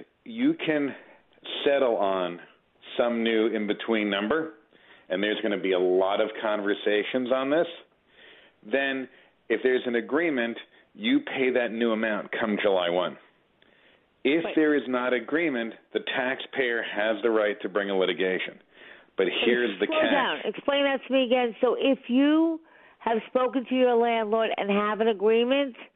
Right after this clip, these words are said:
Speaker 1: Well, no, no, no, not, no, we're talking about property owners and the city.
Speaker 2: Right. Okay.
Speaker 1: We're
Speaker 2: So
Speaker 1: talking, so, so we're talking about, so what happens is, again, New York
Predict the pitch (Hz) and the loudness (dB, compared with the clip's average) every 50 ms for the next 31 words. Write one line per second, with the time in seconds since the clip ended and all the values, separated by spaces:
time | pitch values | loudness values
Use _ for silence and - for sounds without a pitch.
0 | _ _ _ _ _ _ _ _ _ _ - 135 143 143 147 135 131 117 101 95 | _ _ _ _ _ _ _ _ _ _ 0 2 2 2 2 2 2 2 2 0
1 | 107 107 - 120 120 120 - 135 127 120 117 143 123 123 120 127 127 - - 131 | 0 0 0 0 -2 -2 -2 0 2 2 2 2 2 2 0 0 0 0 0 2
2 | 139 143 143 151 151 143 143 143 143 127 127 120 - - - - 123 123 123 - | 2 2 2 0 0 0 0 -2 -2 0 0 0 -2 -2 -2 -2 0 0 0 0
3 | 139 135 135 131 131 131 127 123 110 120 110 107 98 - - 110 87 73 - - | 0 0 2 2 0 2 0 0 0 0 -2 -2 -2 -2 0 0 0 0 -2 -10
4 | - _ _ _ _ _ _ _ _ _ _ _ _ _ - 220 220 170 131 107 | -18 _ _ _ _ _ _ _ _ _ _ _ _ _ -6 -4 -2 -2 -2 -4
5 | - - - - 196 208 196 196 - - 220 233 214 196 - 127 120 107 - - | -6 -8 -6 -4 0 0 0 0 0 0 2 2 4 2 2 0 -2 -4 -4 -8
6 | - - 131 127 123 - - - - 123 117 117 135 151 151 - 156 151 143 139 | -4 0 2 2 2 0 -2 -2 0 2 2 2 2 0 0 -2 -2 -2 -2 -2
7 | - 135 131 113 120 117 113 107 - - - - - _ _ _ _ _ _ _ | -4 -4 -2 -2 0 0 -2 -2 -4 -8 -16 -20 -20 _ _ _ _ _ _ _
8 | _ - - - 127 117 123 107 117 135 139 151 - - 135 123 120 110 113 107 | _ -8 -2 0 2 2 2 0 -2 -2 -4 -4 -4 -4 -4 -2 -2 -2 -2 0
9 | 123 120 110 107 107 107 117 127 147 156 156 | -2 -2 -2 0 0 0 2 2 2 0 0